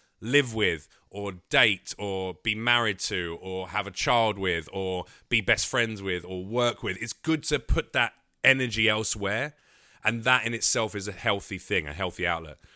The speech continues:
But, um, you know, we were talking about this just before we start recording. You know, I was trying to help a friend today who was going through a bit of a, an issue. And three years ago, I wanted to kill myself and tried.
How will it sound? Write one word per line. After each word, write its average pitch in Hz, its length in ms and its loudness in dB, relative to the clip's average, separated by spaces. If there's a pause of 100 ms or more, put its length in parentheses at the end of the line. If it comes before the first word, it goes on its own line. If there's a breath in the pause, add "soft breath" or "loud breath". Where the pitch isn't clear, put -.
(380 soft breath)
But, 139 400 4 (960)
um, 123 540 2 (340)
you 160 100 0
know, 123 120 8
we 135 80 4
were 127 60 2
talking 127 200 0
about 110 140 2
this 107 80 -8
just - 160 -8
before 110 180 -8
we 101 60 -6
start 104 240 -2
recording. 117 520 -2
You 135 80 -6
know, 95 80 0
I 95 40 2
was - 180 -4 (140)
trying 110 200 -4
to 101 60 -4
help 101 200 -2
a 92 40 -6
friend 101 300 -4
today 117 420 -2
who 104 80 -4
was 92 100 -6
going 95 200 -4
through - 120 -10
a 80 60 -10
bit 90 100 -4
of 82 100 -6
a, 78 60 -12 (160)
an 92 100 -10
issue. 104 320 -6 (580 soft breath)
And 123 280 0 (180)
three 220 220 0
years 190 200 0
ago, 147 200 0
I - 20 -2
wanted 131 220 -6
to 107 80 -12
kill 139 240 -2
myself 76 580 -6
and 92 100 -10
tried. 78 440 -4